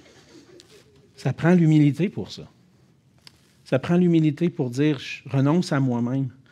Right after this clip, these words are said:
puis je veille aux besoins de mon épouse. » Et la question que je me pose, c'est, est-ce que mon épouse est capable de dire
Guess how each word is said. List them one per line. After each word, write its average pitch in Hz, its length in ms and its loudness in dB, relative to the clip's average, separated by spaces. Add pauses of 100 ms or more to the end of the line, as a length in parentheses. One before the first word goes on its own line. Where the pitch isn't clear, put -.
(420)
puis 123 140 -6
je 123 100 -4
veille 151 240 4
aux 120 160 -2 (560)
besoins 147 420 2
de 156 60 2
mon 120 160 0
épouse. » 113 640 -10 (2500)
Et 139 60 2
la 160 120 4
question 190 420 2
que 170 140 2
je 135 80 2
me 151 120 4
pose, 185 360 4
c'est, 139 140 0
est-ce 151 200 0
que 214 320 0 (1000)
mon 139 160 2
épouse 170 400 2
est 143 60 0
capable 139 460 -4
de 117 80 -6
dire 104 360 -8